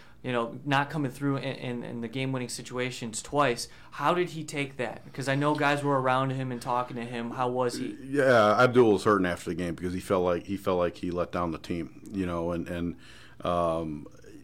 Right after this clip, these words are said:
Speaker 2: you know, the, the, the bottom line is this, and this is what I told him after the game, and, and I texted him later on that night, and, and, a, and a bunch of his teammates did too. We wouldn't be where we are right now without Abdul. I, I mean, he, he has, for, for a kid that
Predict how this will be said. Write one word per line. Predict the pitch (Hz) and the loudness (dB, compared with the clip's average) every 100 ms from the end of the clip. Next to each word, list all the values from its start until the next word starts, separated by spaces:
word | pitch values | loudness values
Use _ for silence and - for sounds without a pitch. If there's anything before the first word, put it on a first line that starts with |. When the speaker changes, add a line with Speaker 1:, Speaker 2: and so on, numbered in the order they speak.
| - - - | -20 -20 -14
Speaker 2:
you | 117 117 | -2 4
know, | 113 107 | 8 6
the, | 104 104 | 6 0
the, | 95 95 98 | 2 2 2
the | 92 92 | 0 4
bottom | 113 120 | 6 6
line | 107 92 | 4 4
is | 85 | 2
this, | 90 78 - | -2 -2 -4
and | 90 | -6
this | - | -2
is | |
what | 95 92 | 2 2
I | |
told | 87 98 92 | 2 0 2
him | 92 92 | 2 2
after | 92 - 85 | 2 -2 -6
the | 82 | -6
game, | 87 92 95 95 | -4 -2 0 0
and, | 82 78 73 - | -2 -4 -8 -10
and | - | -10
I | 80 | -8
texted | - 92 - | -4 -4 -2
him | 87 | -2
later | 90 87 90 | 0 2 0
on | 87 | 0
that | 82 | -2
night, | 87 90 | 2 0
and, | 80 | 0
and, | 82 85 | -4 -6
a, | 82 | -8
and | 90 78 | -8 -8
a | |
bunch | 71 95 - | -4 -4 -4
of | 85 | -8
his | - | -4
teammates | 98 87 80 - | -2 -2 -6 -6
did | 87 82 | -8 -4
too. | 95 87 - - - - - - | -2 -2 -4 -18 -20 -20 -16 0
We | 101 | 4
wouldn't | 107 107 92 | 6 4 4
be | 101 | 4
where | 98 90 | 4 4
we | 87 | 4
are | 104 82 | 4 4
right | |
now | 78 76 | -2 -10
without | 78 85 | -6 -6
Abdul. | 73 76 71 - - | -6 -10 -12 -12 -10
I, | 87 85 87 | -6 -2 -2
I | |
mean, | 85 85 80 | -2 -4 -2
he, | 104 104 104 101 - | 0 0 0 -2 -10
he | 90 110 113 | -6 -2 0
has, | 104 92 90 82 | 2 4 2 -2
for, | - 98 - | -4 -2 -2
for | - 95 | 0 0
a | - | 2
kid | - 107 | 0 2
that | 98 92 | 4 2